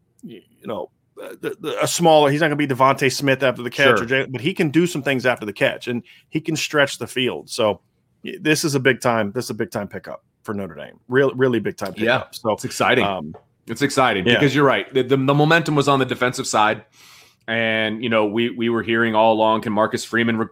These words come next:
Speaker 2: you know, recruit the
Speaker 1: Yeah.
Speaker 2: offense? Re-, just ridiculous stuff, which
Speaker 1: Right.
Speaker 2: I get, fans, I get it, right?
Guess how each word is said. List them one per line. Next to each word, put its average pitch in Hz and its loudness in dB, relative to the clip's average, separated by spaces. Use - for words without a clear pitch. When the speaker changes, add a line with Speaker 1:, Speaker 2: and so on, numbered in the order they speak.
Speaker 2:
you 113 -6
know, 107 2
recruit 117 0
the 120 2
Speaker 1:
Yeah. 104 2
Speaker 2:
offense? 110 0
Re-, 143 -6
just 175 -10
ridiculous 104 -2
stuff, - -4
which - 0
Speaker 1:
Right. - 0
Speaker 2:
I - 4
get, 127 -2
fans, 113 0
I 170 2
get 98 0
it, 90 -2
right? 113 2